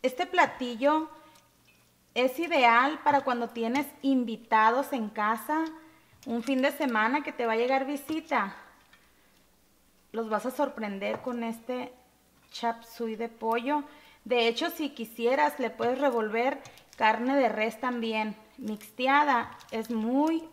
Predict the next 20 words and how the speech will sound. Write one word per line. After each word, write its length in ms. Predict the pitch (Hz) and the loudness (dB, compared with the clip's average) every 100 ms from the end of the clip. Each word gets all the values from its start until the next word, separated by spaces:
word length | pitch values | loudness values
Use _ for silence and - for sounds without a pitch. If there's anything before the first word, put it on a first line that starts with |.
| - | -10
muy 380 | 220 233 262 254 | -6 -2 -2 -2
deli, 340 | 226 214 226 | -4 -4 -6
deli 380 | 220 214 208 226 | -6 -6 -6 -8
así 260 | 208 - 190 | -10 -12 -12
también. 500 | 208 190 180 175 - _ - - - _ _ _ _ _ _ _ - - - - _ _ _ _ _ _ _ _ - | -10 -8 -10 -14 -18 _ -20 -20 -20 _ _ _ _ _ _ _ -20 -20 -20 -20 _ _ _ _ _ _ _ _ -14
Vamos 360 | 202 220 240 | -10 -8 -6
a 80 | 262 | -6
revolver. 760 | 220 202 185 180 196 214 247 262 302 277 _ _ - - - - - _ _ _ _ _ _ _ _ _ _ _ _ _ - | -6 -8 -8 -8 -8 -8 -8 -10 -14 -16 _ _ -14 -14 -20 -20 -20 _ _ _ _ _ _ _ _ _ _ _ _ _ -14
Esto 240 | 214 - | -10 -4
ya 200 | 254 254 | -2 -2
casi 200 | 254 240 | -4 -8
está 220 | 240 254 | -8 -6
disuelto. 880 | 240 240 - 226 220 233 226 277 302 294 - _ _ _ _ _ _ _ _ _ _ _ _ _ _ _ _ _ _ _ _ _ | -6 -8 -10 -8 -6 -8 -6 -4 -4 -6 -18 _ _ _ _ _ _ _ _ _ _ _ _ _ _ _ _ _ _ _ _ _
Vamos 240 | 226 233 240 | -8 -6 -2
a 40 | |
dejar 260 | 262 240 233 | -2 -2 -2
unos 180 | 254 247 | -2 -2
dos 140 | 254 | -2
minutos 480 | 262 254 247 262 226 | -2 -4 -6 -8 -8
más. 240 | 202 175 | -8 -10